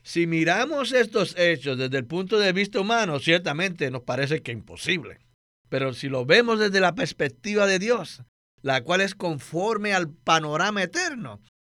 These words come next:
entonces nos daremos cuenta que estos hechos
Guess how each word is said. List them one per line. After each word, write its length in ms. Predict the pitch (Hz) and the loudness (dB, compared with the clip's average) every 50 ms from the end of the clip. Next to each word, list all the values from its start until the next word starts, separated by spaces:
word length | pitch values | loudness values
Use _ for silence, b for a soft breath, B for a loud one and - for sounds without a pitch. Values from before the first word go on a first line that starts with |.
| _ _ _ _ _ | _ _ _ _ _
entonces 680 | - 165 151 135 123 127 - 208 294 370 320 185 196 180 | -2 0 0 -2 -2 0 0 2 2 2 0 -2 0 0
nos 100 | 165 156 | 0 2
daremos 400 | 156 151 165 - 202 185 160 - | 2 2 2 2 2 0 -2 -2
cuenta 520 | - 285 320 254 214 - - 120 101 - b b b b b | -4 -6 -6 -6 -6 -8 -8 -10 -10 -10 b b b b b
que 120 | - 156 180 | 0 2 2
estos 400 | 208 208 208 - 180 160 - - - | 2 0 -2 -6 -6 -6 -6 -4 -2
hechos 520 | 262 285 285 247 - - 143 120 - - | 0 2 2 0 -2 -6 -8 -10 -10 -12